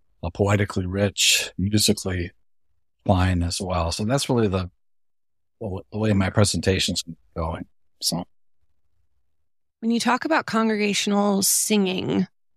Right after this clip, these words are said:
Speaker 2: what is, like, the, the foundational principle of where we have to start when we start into a conversation about a group of people singing together?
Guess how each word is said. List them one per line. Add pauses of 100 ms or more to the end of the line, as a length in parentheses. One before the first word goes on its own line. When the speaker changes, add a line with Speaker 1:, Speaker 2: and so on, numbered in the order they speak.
(260)
Speaker 2:
what
is,
like,
the,
the
foundational
principle
of
where
we
have
to
start
when
we
start
into
a
conversation
about (280)
a (220)
group
of
people
singing
together?